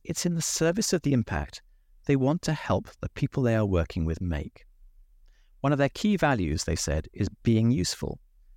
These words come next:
And if you want to be genuinely useful, then for them, being more interesting works better. Look at that wonderful idea they talked about, asking us to draw our confidence gremlins. The personalization of that confidence issue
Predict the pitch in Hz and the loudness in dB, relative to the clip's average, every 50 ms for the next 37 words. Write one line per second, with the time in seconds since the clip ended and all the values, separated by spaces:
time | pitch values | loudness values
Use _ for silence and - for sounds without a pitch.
0 | - _ - - 95 - 117 113 123 143 - - - - - 107 - - 95 92 | -20 _ -6 -4 -2 0 0 2 4 2 2 0 -2 -2 -4 -2 0 2 2 2
1 | 90 90 85 85 82 78 76 - - - - 90 87 - - - - - - - | 2 2 2 2 0 0 -2 -4 -6 -8 -8 -8 -8 -8 -8 -12 -20 -20 -20 -20
2 | - - - 98 92 - 120 104 - 196 170 - 67 80 107 - - _ _ _ | -10 -4 -2 -2 -2 -2 -2 0 2 0 0 0 -2 -6 -8 -10 -12 _ _ _
3 | _ _ - 120 120 139 135 127 127 127 110 95 - 85 82 - - - 156 180 | _ _ 0 2 4 4 4 4 4 4 2 2 0 -2 -2 -2 -2 -2 -2 -2
4 | - - - - - 76 67 67 - - - - - 98 98 - - 69 76 - | -4 -6 -10 -8 -6 -4 -4 -6 -6 -10 -14 -8 -8 -8 -8 -6 -8 -8 -8 -8
5 | _ _ - _ - - _ - - _ _ - - - _ _ _ _ _ _ | _ _ -20 _ -20 -20 _ -20 -20 _ _ -20 -20 -20 _ _ _ _ _ _
6 | _ _ _ _ _ 175 175 - - - - 131 127 131 139 151 147 - - 131 | _ _ _ _ _ -6 -4 0 -2 -2 -2 0 2 2 4 4 2 2 2 2
7 | 123 113 113 101 98 101 95 - - - 104 - - 104 - 90 82 - - _ | 2 4 4 2 4 2 2 0 -2 -6 -6 -4 -4 -4 -2 -2 -2 -2 -4 _
8 | _ - 123 127 117 - - 156 135 123 117 - - - 110 92 104 104 87 80 | _ -4 -4 -2 -2 -2 -2 0 2 2 2 0 0 -2 -2 0 2 2 2 2
9 | 76 76 - - 87 82 - - - - - 120 - - - 117 107 107 113 - | 0 -2 -4 -4 -6 -6 -6 -8 -16 -4 -2 -2 -2 0 -2 -2 -2 -2 -2 -2
10 | - - - 87 82 76 71 65 60 - - - - _ _ - - _ - - | -6 -4 -2 -2 -2 -2 -2 -4 -6 -8 -12 -16 -20 _ _ -20 -20 _ -20 -20
11 | _ _ _ _ _ - _ - - 202 226 220 - 214 202 190 180 147 147 151 | _ _ _ _ _ -20 _ -2 0 0 0 0 0 0 2 2 2 2 2 0
12 | 151 - - - 80 85 101 - - - - - 180 170 - 135 147 143 - 135 | 0 0 -2 -4 -2 -2 -4 -6 -6 -12 -8 -6 -6 -6 -4 -4 -4 -2 -2 -2
13 | 120 - - 117 110 | -2 0 0 0 -2